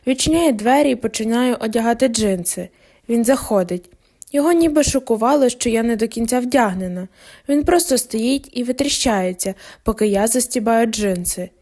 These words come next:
Я всміхаюся. «Ти що, кинув батьків?» Він обіймає мене і цілує,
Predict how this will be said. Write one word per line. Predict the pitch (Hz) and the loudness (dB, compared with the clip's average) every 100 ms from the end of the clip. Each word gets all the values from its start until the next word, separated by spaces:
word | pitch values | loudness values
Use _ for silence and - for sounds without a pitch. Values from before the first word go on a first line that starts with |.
| _ _ _ _ - | _ _ _ _ -2
Я | 254 | 0
всміхаюся. | 247 294 285 - 214 185 185 - 185 196 _ _ _ _ | 2 0 0 2 0 0 -2 -4 -4 -10 _ _ _ _
«Ти | - 254 | 0 2
що, | - - 208 | 2 2 2
кинув | 202 233 226 220 | 2 0 0 0
батьків?» | 208 233 - 311 339 349 - _ _ _ _ _ - | 0 -2 0 2 2 -2 -14 _ _ _ _ _ -2
Він | 381 | 2
обіймає | 302 220 214 220 277 294 | 2 2 0 2 4 4
мене | 247 226 220 | 2 0 0
і | |
цілує, | 220 208 196 220 269 240 | -2 -2 0 0 0 0